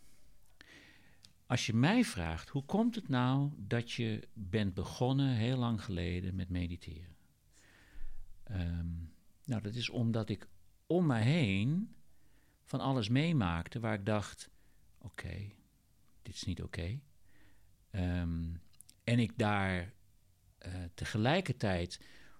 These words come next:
ehm, gehoord had, gelezen had ook, eh, om me heen ook mensen daarmee bezig zag, die via deze weg dat probeerden, ehm,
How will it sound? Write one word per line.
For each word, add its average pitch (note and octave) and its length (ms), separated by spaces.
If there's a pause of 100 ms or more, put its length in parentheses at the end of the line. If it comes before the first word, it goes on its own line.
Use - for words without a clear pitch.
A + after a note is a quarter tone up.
(720)
ehm, F2 340 (1200)
gehoord D3+ 640
had, F2 240
gelezen C3 600
had E2 280
ook, F2+ 440 (560)
eh, C3 120 (200)
om A2 160
me A2 80
heen A2 320
ook F#2 80
mensen G#2+ 360
daarmee F#2+ 220
bezig C#3+ 360
zag, F2 320 (320)
die B2+ 420 (300)
via C3 440
deze B2 440
weg G#2+ 280
dat G#2 240
probeerden, A2 1000 (760)
ehm, F#2+ 600